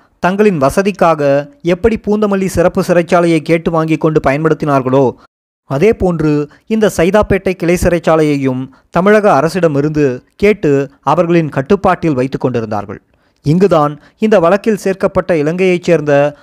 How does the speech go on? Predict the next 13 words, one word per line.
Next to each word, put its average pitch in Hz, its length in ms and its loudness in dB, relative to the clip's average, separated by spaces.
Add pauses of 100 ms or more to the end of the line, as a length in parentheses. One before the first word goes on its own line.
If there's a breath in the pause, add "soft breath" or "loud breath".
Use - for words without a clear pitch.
(220 loud breath)
பலரையும் 160 520 0 (140 soft breath)
குழந்தை 214 360 2
குட்டிகளோடு 160 760 0 (140 loud breath)
சுமார் 151 440 0 (180 soft breath)
எட்டு 170 280 2
வருட 175 300 2
காலம் 147 500 0
அடைத்து 151 380 -2
வைத்திருந்தார்கள். 113 540 -6 (720)
இதில் 151 320 2
பலரும் 151 500 0 (160 soft breath)
அரசு 196 340 -2
சாட்சியாக 175 580 0